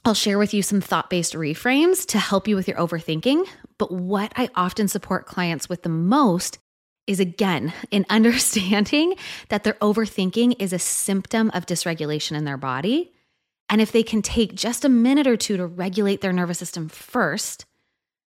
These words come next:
to calm down and take the edge off this body-based alarm, this will help to bring their logical brain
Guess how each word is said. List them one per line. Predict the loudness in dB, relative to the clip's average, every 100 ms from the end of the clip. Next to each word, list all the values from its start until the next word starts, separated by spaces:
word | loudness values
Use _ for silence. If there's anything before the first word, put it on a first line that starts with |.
| _
to | -6
calm | -4 -6 -4 0 4 4
down | 4 4 2
and | 0
take | -2 -4
the | -8 -2
edge | 0 0 0
off | -4 -2
this | -6
body-based | -4 -4 -4 -4 -4
alarm, | 0 2 2 2 0 -2 _ _ _ _ _ -12
this | -4 2 2 2
will | 0 0
help | -2 -2 2 2 0 -8 -12 _ _ _ _ _
to | -4
bring | 0 2 2
their | 0 0
logical | 0 0 0 0
brain | 2 2 2